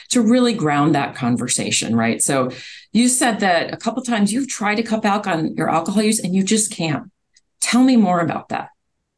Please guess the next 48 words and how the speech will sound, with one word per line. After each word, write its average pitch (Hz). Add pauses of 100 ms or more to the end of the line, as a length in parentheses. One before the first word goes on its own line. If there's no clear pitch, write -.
(120)
right? 131
So 170
that 170
way 180
you 156
have 160
a -
better 123
sense -
of 113
what 117
that 120
looks -
like. - (260)
And 240
this 330
is 403
a 330
chance 240
to 240
discuss 220
treatment 127
options 113
with -
people. -
There 165
are 143
so -
many 214
evidence-based 160 (140)
treatment 202
options 170 (120)
for -
alcohol 147
use 135
disorder 208 (420)
beyond 160
Alcoholics 156
Anonymous 202 (280)
and 160
beyond 143
what 143
people 151
commonly 135
think 247
of -
as 254
rehab, -